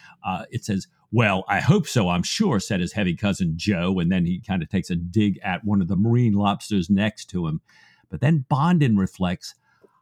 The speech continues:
"I only hope it's not come in too hearty, that's all," said Bondin, reaching out for the solid wooden truck of number eight's gun carriage. Joe nodded. Although he was a heavy man,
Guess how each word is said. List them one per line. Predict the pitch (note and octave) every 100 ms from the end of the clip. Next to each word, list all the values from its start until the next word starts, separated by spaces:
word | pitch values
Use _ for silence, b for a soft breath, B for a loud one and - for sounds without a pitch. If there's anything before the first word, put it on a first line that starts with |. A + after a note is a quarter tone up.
| b
"I | - B2+
only | F#3 G3+
hope | E3+ F#3+ -
it's | D3 -
not | D3 D3 -
come | - - D#3+
in | D3+ C#3+
too | - F#3 D#3+
hearty, | - - E3 F#3 C3 F#2+
that's | G2 B2+ - -
all," | A#2 D3+ A2+ -
said | - - F#2+ E2 D2
Bondin, | - E2 F2 F2 G#2+ A2 b b b -
reaching | G#2+ E3+ D#3 F3 D3
out | C#3 C#3
for | - G#3+
the | B2
solid | - - C#3 C3 C3+ A#2+
wooden | G2 A2+ A#2 A#2
truck | G2 - C#3 G#2 -
of | E2+
number | D#2+ F#2+ A2 G2+ G2
eight's | G2 E2
gun | G2+ F#2 G2+ G#2
carriage. | F#2+ D#2 C#2+ C#2 _ _ _ _ _ -
Joe | C3+ D3 D#3
nodded. | C#3+ D#3 D#3 G2 C2+ - _ _ _ _ _ _
Although | - D3+ D#3 D#3
he | B2+ G#3
was | F3 C3+
a |
heavy | - - G3+ C#3+
man, | G2 D#2 D#2+